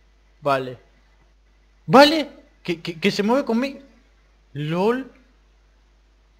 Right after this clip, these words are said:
¿Me lo llevo para casa? ¿Me lo llevo para, pues, salta? No, no salta. A ver si me lo puedo llevar para casa. Esperen un minutito.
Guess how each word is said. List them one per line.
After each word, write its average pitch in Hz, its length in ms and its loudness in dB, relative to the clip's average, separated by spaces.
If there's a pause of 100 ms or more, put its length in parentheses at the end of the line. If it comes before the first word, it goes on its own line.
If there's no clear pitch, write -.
(140)
¿Me 135 80 -12
lo 131 80 -8
llevo 127 200 -10
para - 140 -12
casa? 143 280 -14 (720)
¿Me 170 120 -8
lo 160 60 -4
llevo 208 280 -6
para, 185 200 -8
pues, 147 220 -14
salta? 196 300 -8
No, 156 140 -12
no 135 140 -16
salta. 135 320 -14 (220)
A 143 60 -16
ver 175 100 -10
si 190 120 -16
me 175 80 -10
lo 143 80 -10
puedo 143 220 -12
llevar 143 240 -14
para 135 160 -14
casa. 165 240 -14
Esperen 165 240 -10
un 160 100 -10
minutito. 156 640 -8